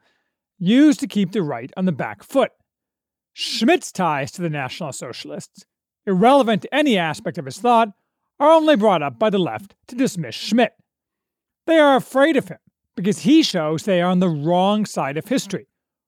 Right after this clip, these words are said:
hurtling down a dead end. This is, to be sure,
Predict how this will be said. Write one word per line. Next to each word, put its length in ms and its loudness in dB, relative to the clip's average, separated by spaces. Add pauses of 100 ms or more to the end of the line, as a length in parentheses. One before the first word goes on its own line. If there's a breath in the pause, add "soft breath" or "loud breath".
hurtling 520 0
down 260 -4
a 40 -6
dead 320 -6
end. 240 -4 (1200)
This 260 2
is, 280 2
to 120 -2
be 100 0
sure, 420 -10